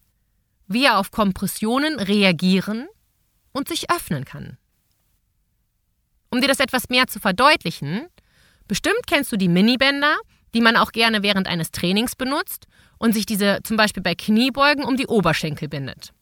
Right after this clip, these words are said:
Da haben wir auf Instagram auch mit den kleinen Bändern von Blackroll ein paar coole Übungen euch gezeigt. Und hier versucht man ja eigentlich zu erlernen, oder sehr vereinfacht gesagt,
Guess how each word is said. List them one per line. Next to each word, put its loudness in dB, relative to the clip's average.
Da 2
haben 4
wir 8
auf -2
Instagram 0
auch 6
mit -2
den 0
kleinen 2
Bändern 2
von -4
Blackroll 0
ein -2
paar 2
coole -2
Übungen -2
euch -2
gezeigt. -2
Und 2
hier 2
versucht 2
man 2
ja 2
eigentlich 0
zu -4
erlernen, 0
oder 4
sehr 4
vereinfacht 2
gesagt, 2